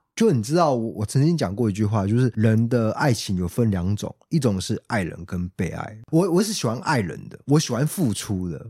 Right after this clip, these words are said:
我喜欢付出在你的身上，投资在你身上，对，然后我也不求回报。那另外一种人，他是喜欢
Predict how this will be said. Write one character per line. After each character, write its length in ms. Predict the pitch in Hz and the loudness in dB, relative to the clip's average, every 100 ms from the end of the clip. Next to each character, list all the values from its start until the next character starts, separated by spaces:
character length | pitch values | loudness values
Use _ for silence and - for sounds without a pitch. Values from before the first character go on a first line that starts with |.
| - | -12
我 120 | 107 | -8
喜 140 | 104 104 | -4 -2
欢 320 | 95 110 110 - | 0 0 0 -6
付 200 | - 160 | 0 2
出 180 | 110 107 | 2 0
在 180 | 117 101 | 0 -2
你 200 | 82 80 | -2 -6
的 120 | 80 | -8
身 200 | - 92 | -6 -2
上， 120 | 95 92 | -2 -2
投 180 | 101 | -4
资 160 | 95 104 | -4 -4
在 160 | 101 90 | -4 -4
你 120 | 78 | -4
身 260 | - 80 | -8 -8
上， 200 | 82 87 - - _ _ _ _ | -8 -10 -12 -20 _ _ _ _
对， 160 | - - - _ | -8 -8 -8 _
然 120 | - 143 | 2 4
后 60 | |
我 140 | 147 143 | 4 4
也 100 | 110 | 2
不 180 | - | 0
求 200 | 127 - | -2 -2
回 200 | 87 - - | -8 -8 -10
报。 200 | - - - - _ _ | -10 -12 -14 -20 _ _
那 140 | - 202 | 2 4
另 180 | 247 294 | 4 4
外 120 | 269 | 4
一 40 | |
种 160 | 202 131 | 2 2
人， 200 | 120 127 | 2 2
他 180 | 175 208 | 2 2
是 160 | 240 | 0
喜 180 | 196 - | -2 -2
欢 320 | 117 139 170 | 0 2 0